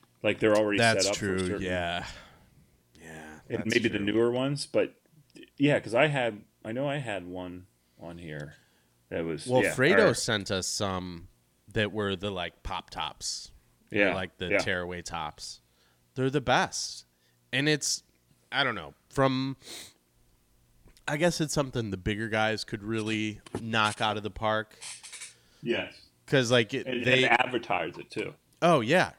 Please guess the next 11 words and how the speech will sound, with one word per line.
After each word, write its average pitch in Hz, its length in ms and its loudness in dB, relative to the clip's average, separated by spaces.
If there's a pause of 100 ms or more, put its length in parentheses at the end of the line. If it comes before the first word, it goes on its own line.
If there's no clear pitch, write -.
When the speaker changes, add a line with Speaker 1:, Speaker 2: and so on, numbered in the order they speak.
Speaker 2:
'cause 139 380 -4
it's, - 400 0 (420)
it's 131 240 -2
such - 420 0
a 123 60 -6
talking 117 480 -2
point. 82 320 -12
Whenever 110 340 -4
you're, 110 200 0
like, 101 240 2
having, 107 480 -2